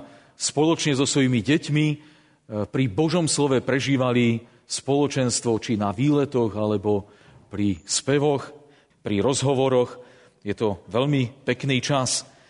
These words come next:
Určite k tomu treba pripočítať aj aktivitu biblickej školy alebo Centra kresťanského vzdelávania. Podarila sa letná biblická škola. Opäť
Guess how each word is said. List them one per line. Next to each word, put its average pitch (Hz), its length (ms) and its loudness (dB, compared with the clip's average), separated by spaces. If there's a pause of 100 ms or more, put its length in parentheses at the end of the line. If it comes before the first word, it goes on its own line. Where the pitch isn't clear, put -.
(360)
Určite 175 480 2
k - 80 -16
tomu 160 320 0
treba 151 320 0
pripočítať 156 800 -2
aj 123 200 0 (520)
aktivitu 143 720 2
biblickej 143 640 0
školy 139 480 0
alebo 113 560 0 (200)
Centra 151 460 0
kresťanského 143 560 0
vzdelávania. 123 880 2 (480)
Podarila 151 560 4
sa 135 160 2
letná 151 320 0
biblická 143 480 0
škola. 131 560 -2 (1040)
Opäť 127 480 -2